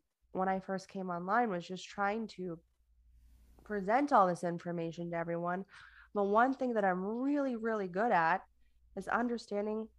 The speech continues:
Kabbalah, understanding the tree of life and,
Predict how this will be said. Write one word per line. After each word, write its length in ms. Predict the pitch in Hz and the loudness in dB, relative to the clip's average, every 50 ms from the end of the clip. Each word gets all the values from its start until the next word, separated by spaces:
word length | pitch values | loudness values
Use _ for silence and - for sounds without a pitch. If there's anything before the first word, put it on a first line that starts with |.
| _ - | _ -14
Kabbalah, 580 | - 190 180 196 226 285 208 170 151 - - - _ _ _ _ _ _ _ _ - | -6 0 2 4 6 6 6 4 2 0 -4 -14 _ _ _ _ _ _ _ _ 0
understanding 1000 | 208 220 226 220 226 214 - - - 220 226 233 240 226 220 208 208 202 202 190 - _ _ _ _ - - - - - - | 0 0 0 -2 -4 -6 -8 -6 -4 -2 -2 -2 -2 -2 -2 -2 -2 -4 -6 -8 -10 _ _ _ _ -20 -20 -20 -20 -6 -4
the 120 | 196 202 | -4 -4
tree 260 | 202 - - 240 247 | -2 -4 0 2 2
of 120 | 226 190 175 | 2 2 4
life 380 | 190 202 262 285 202 170 - - _ - - | 6 8 8 8 6 4 0 -8 _ -8 -4
and, 400 | 185 185 190 190 190 185 185 | -2 0 0 0 -2 -4 -6